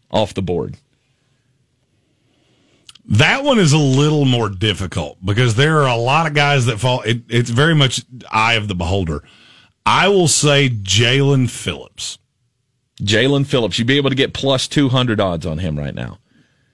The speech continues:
Speaker 2: That's probably not enough for me to do it.
Speaker 1: Mm-hmm. Uh, Kwity Paye is the favorite to be the first
Speaker 2: He
Speaker 1: defensive
Speaker 2: was the
Speaker 1: lineman.
Speaker 2: other one I considered.
Speaker 1: He's minus two hundred.
Speaker 2: I'm not sure that, uh,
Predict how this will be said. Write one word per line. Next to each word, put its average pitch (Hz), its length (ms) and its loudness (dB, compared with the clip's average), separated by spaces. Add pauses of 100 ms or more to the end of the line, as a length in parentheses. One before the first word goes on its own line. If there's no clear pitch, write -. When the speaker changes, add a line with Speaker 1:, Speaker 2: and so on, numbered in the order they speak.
Speaker 2:
That's 107 220 0
probably 127 420 2
not 104 180 2
enough 95 260 0
for 95 100 -4
me 90 120 0
to 73 60 -6
do 71 240 -8
it. 64 100 -14 (140)
Speaker 1:
Mm-hmm. 92 340 0 (580)
Uh, 107 300 0
Kwity 175 380 0
Paye 143 280 2
is 110 160 -2
the 104 80 -2
favorite 80 540 -2 (760)
to 113 80 -2
be 107 120 2
the 92 80 -4
first 95 260 -2
Speaker 2:
He 101 100 0
Speaker 1:
defensive 156 160 4
Speaker 2:
was 143 160 0
the 135 80 2
Speaker 1:
lineman. 139 180 0
Speaker 2:
other 147 140 2
one 139 160 0
I 107 120 0
considered. 82 720 -6
Speaker 1:
He's 123 180 0
minus 117 480 -2
two 87 200 -4
hundred. 62 380 -8 (960)
Speaker 2:
I'm 151 240 4
not 196 280 2
sure 165 420 2
that, 139 260 0
uh, 120 120 -6